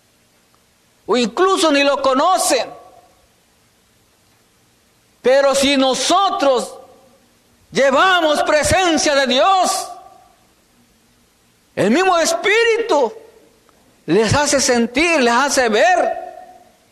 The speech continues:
que tenemos, que somos la sal del mundo. Y gracias a Dios que todavía hay respeto,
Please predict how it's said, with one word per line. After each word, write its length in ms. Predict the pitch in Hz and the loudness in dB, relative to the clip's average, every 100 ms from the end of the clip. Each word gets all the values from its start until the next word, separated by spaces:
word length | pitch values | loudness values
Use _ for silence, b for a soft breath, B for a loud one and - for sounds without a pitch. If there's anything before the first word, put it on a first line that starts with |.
| _ - | _ -4
que 120 | 247 | -2
tenemos, 640 | 254 226 285 311 254 196 | 0 0 2 2 0 -2
que 180 | - 226 | -2 -2
somos 460 | - 294 311 269 226 | 0 0 2 2 0
la 180 | 214 | 0
sal 840 | 202 - - 277 339 311 226 - - - - _ _ _ _ _ _ _ _ _ _ _ _ _ | -2 -2 0 0 2 0 -2 -8 -18 -20 -20 _ _ _ _ _ _ _ _ _ _ _ _ _
del 180 | - 254 | -2 0
mundo. 920 | 285 427 427 320 208 131 - - - - | 2 2 2 0 0 -4 -10 -20 -20 -12
Y 120 | 143 | -4
gracias 380 | 208 311 320 320 | -2 0 0 0
a 160 | 302 277 | 0 0
Dios 380 | 269 330 339 349 | 2 2 2 0
que 140 | - | 0
todavía 640 | 320 285 262 254 330 311 | 0 0 0 0 0 2
hay 140 | 311 311 | 0 0
respeto, 1040 | 294 277 - - 415 392 294 277 262 - | 0 -2 -4 -2 -2 0 0 0 -2 -6